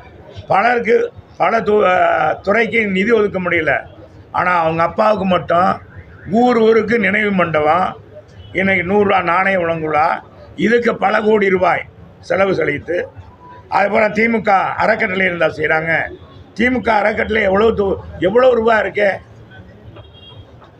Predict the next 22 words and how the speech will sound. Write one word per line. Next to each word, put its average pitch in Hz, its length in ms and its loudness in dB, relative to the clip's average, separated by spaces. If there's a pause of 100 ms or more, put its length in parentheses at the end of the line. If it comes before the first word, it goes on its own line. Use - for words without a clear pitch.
(460)
எவ்வளவு 233 300 2
பணம் 220 240 2
இருக்கு, 156 240 -2 (580)
அதுல 240 200 2
இருந்து 254 220 -2
செஞ்சிருக்கலாம்ல. 190 600 0 (880)
மக்கள் 247 320 -2
மேல் 214 200 0
வரி 202 200 0
மேல் 220 200 0
வரி 185 200 2
விதித்து, 165 400 0 (640)
விலையேற்றம், 202 720 2
கட்டண 208 260 -2 (140)
உயர்வு, 170 340 0 (540)
பால் 214 240 2
விலை 190 180 0 (100)
உயர்வு, 170 360 0 (540)
மின் 233 200 0
கட்டணம் 190 360 0
மூணு 185 220 -2
முறை 180 140 2